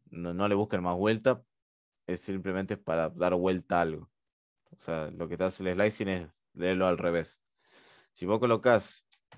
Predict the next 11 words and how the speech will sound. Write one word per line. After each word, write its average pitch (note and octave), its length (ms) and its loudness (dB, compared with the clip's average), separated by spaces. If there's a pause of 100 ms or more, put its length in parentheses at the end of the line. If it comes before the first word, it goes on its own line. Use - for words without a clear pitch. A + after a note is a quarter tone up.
(160)
el E2 480 -4 (320)
dos G2 180 2
puntos A2+ 380 -2
menos F#2 240 -4
tres, B2 460 0 (800)
lo E2+ 160 -6
que F#2 120 -2
va F2+ 80 4
a - 20 4
hacer A2+ 260 0
es - 340 0